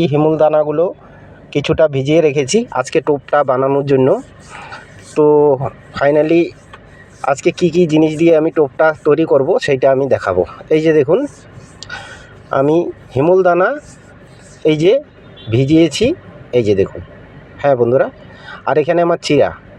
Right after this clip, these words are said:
চিরা ভিজানো আছে, এই যে চিরা, এইটা দেখতে পাচ্ছেন। হ্যাঁ বন্ধুরা, চিরাটা আমাদের দরকার, আর কিচ্ছু দরকার পড়বে না। চিরাটা আর হলো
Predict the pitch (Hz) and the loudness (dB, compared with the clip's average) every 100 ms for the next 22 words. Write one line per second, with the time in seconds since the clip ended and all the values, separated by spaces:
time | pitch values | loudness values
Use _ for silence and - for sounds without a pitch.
0 | - - 135 185 151 151 160 151 - 240 | -14 0 2 2 0 -2 0 -2 -2 -2
1 | - - - - - - - 123 123 127 | -4 -14 -20 -20 -20 -20 -4 0 0 0
2 | - 139 147 135 143 247 - - - - | 0 2 2 2 0 -2 -8 -20 -20 -20
3 | - 123 165 160 151 262 294 - - - | -6 -2 0 0 0 -2 -4 -16 -20 -20
4 | - - - - - - 151 147 127 110 | -20 -20 -20 -20 -20 -4 -2 0 0 -2
5 | 98 - 147 165 180 170 170 175 208 139 | -6 -4 0 2 2 0 0 0 2 0
6 | 131 156 302 - - - - - - - | 0 -2 -2 -10 -20 -20 -20 -20 -20 -20
7 | - 123 131 131 - 139 147 147 139 143 | -6 -2 0 -2 -4 -6 -2 0 2 0
8 | 131 135 135 156 262 311 - - - 139 | 0 0 0 0 -2 -8 -18 -8 -2 2
9 | 143 156 175 - - - 113 120 120 131 | 2 2 0 -2 -8 -2 0 0 0 0
10 | 143 | 4